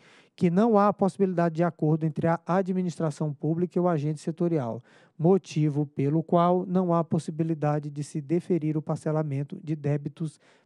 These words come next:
pretendido. Por fim, quanto à suposta ilegalidade no condicionamento do parcelamento à desistência da ação judicial sobre o G S F,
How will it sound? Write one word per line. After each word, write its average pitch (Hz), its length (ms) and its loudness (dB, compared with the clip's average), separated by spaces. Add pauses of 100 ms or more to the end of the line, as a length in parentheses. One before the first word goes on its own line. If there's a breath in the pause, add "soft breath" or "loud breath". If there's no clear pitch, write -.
(140)
pretendido. 151 760 -4 (760 soft breath)
Por 180 180 6
fim, 196 460 2 (140)
quanto 190 340 2
à 175 60 2
suposta 214 600 2
ilegalidade 175 800 2
no 156 220 0
condicionamento 160 840 0
do 139 100 -2
parcelamento 139 800 -4 (360 soft breath)
à 170 200 2
desistência 156 680 -2
da 175 160 2
ação 147 300 -2
judicial 143 720 -2 (140)
sobre 135 320 -2
o - 20 -4
G 131 100 -2
S 139 240 -4
F, 165 380 0